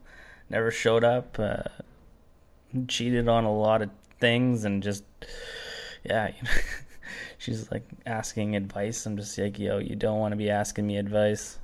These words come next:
She's like, "How many friends did you have?" I'm like, "I had two friends." She's like, "Well, I'm going in with one." I'm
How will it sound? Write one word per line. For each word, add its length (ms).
She's 240
like, 240
"How 140
many 140
friends 300
did 120
you 120
have?" 480
I'm 160
like, 180
"I 80
had 200
two 180
friends." 400
She's 180
like, 120
"Well, 160
I'm 160
going 240
in 200
with 160
one." 520
I'm 180